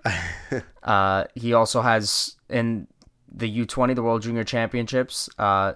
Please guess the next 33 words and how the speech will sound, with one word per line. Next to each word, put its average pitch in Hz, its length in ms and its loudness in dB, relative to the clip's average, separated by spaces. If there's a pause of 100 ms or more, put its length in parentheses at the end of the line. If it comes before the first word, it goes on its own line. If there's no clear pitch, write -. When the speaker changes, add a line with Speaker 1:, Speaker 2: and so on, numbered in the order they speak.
Speaker 2:
seven 117 380 0
points 110 320 -2
in 107 80 -6
seven 107 260 -2
games. 104 340 -4
He 90 60 -8
had 95 160 -8
three 110 160 -4
goals 107 260 -2
and 101 80 -6
four 110 220 -4
assists 107 300 -6
in 92 80 -8
that 73 200 -6 (360)
tournament. - 340 -8 (560)
Uh, 95 140 -4
plus - 320 -4
nine. 110 380 0 (1300)
I 117 80 -6
mean, 110 340 -2 (1120)
it's 120 140 -6
all, 175 400 4
it's 127 240 -6
all 190 240 6
up. - 320 4 (320)
Um, 110 500 -2 (1080)
here, 120 140 -2
I'll 107 80 2
quickly 110 340 -8
look 107 260 -4
in 110 280 -6 (160)
Speaker 1:
The 107 120 0
rebuild, 127 680 4